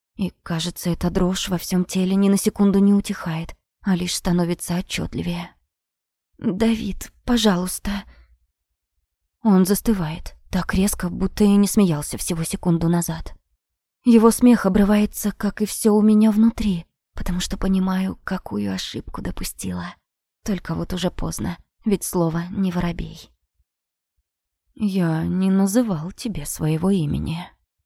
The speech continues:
вкрадчиво произносит и разворачивает меня к себе лицом. Каблуки моих босоножек цепляются за ворс ковра, и я едва не падаю на широкий стол, удержанная сильными руками. Самсонов обхватывает мою челюсть рукой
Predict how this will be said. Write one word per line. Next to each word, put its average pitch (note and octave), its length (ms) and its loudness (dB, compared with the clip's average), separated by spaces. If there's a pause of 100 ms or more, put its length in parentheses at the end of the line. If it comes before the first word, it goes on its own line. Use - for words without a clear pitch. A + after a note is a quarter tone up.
(360)
вкрадчиво F3 600 -6
произносит F#3 840 -2
и F#3 140 2
разворачивает F#3 720 2
меня F#3 320 4
к - 80 -10
себе F3 320 -4
лицом. F3+ 600 -8 (520)
Каблуки A3+ 460 2
моих G#3+ 260 4
босоножек G#3 680 2
цепляются G3 560 0
за F#3+ 200 4
ворс F#3+ 240 0
ковра, G3+ 480 -2 (320)
и A#3 80 2
я G#3+ 320 4
едва G#3+ 280 4
не A3+ 140 8
падаю F3+ 480 0
на F#3+ 80 2
широкий G3 440 0
стол, G#3 360 -2 (220)
удержанная G3 680 2
сильными F#3 520 2
руками. E3 580 -6 (480)
Самсонов F#3 720 -4
обхватывает G#3 760 0
мою G3+ 260 6
челюсть G3+ 480 0
рукой F3+ 440 -4